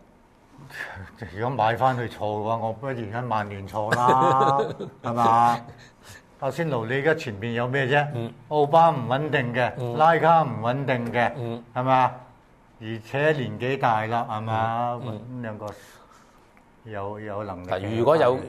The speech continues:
Speaker 2: 即係如果有機會出嘅，都係阿仙奴。因為阿仙奴出年呢，即係好大機會都有，依然有歐-，即係歐聯啊、歐洲賽踢。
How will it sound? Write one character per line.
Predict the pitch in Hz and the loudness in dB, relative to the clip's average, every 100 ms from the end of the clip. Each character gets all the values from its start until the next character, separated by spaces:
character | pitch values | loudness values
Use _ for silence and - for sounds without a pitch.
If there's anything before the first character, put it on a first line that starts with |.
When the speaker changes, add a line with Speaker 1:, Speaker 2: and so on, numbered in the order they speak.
| 113 | -4
Speaker 2:
即 | - | 2
係 | 147 98 | 2 2
如 | |
果 | 98 135 | 2 4
有 | 104 101 | 4 2
機 | 143 127 | 0 0
會 | 104 95 | -2 -4
出 | - | -6
嘅， | 120 101 | -4 -2
都 | 123 | -2
係 | 107 | -2
阿 | 101 | -4
仙 | - 104 | -6 -4
奴。 | 98 | -2
因 | |
為 | 123 - | -2 -2
阿 | |
仙 | 110 143 | -4 -4
奴 | 95 | -6
出 | 80 - 147 131 | -8 -6 -6 -6
年 | 98 92 110 | -10 -8 -4
呢， | 117 117 - | -4 -4 -6
即 | - | -4
係 | 120 | -2
好 | 110 | -2
大 | 113 | -4
機 | 92 123 113 | -4 -4 -4
會 | 92 | -4
都 | 110 | -4
有， | 107 90 90 - | -2 -2 -4 -8
依 | 135 120 | -8 -6
然 | 110 95 | -4 -4
有 | |
歐-， | 110 117 - - - | 0 -2 -4 -16 -12
即 | - | -4
係 | 135 | -2
歐 | 127 123 | 2 0
聯 | 98 85 92 | -2 -6 -6
啊、 | 98 | -4
歐 | 110 | -2
洲 | 113 | -2
賽 | 110 104 | -2 -4
踢。 | 90 | -2